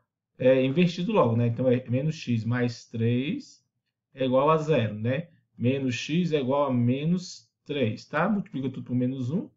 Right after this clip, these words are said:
porque aqui não pode ser negativo, né? X é igual a três, tá?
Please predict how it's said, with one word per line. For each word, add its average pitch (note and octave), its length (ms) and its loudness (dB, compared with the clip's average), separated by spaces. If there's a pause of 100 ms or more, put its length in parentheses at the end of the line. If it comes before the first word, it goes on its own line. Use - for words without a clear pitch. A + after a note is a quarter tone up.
(340)
porque B2 220 -2
aqui C#3 180 -2
não E3+ 160 2
pode - 220 -2
ser C3 160 0
negativo, C3 480 0
né? F#3+ 260 0 (240)
X E3+ 420 -2
é E3 120 6
igual D3 400 2
a G3 280 0 (380)
três, A2 340 -6
tá? - 300 -12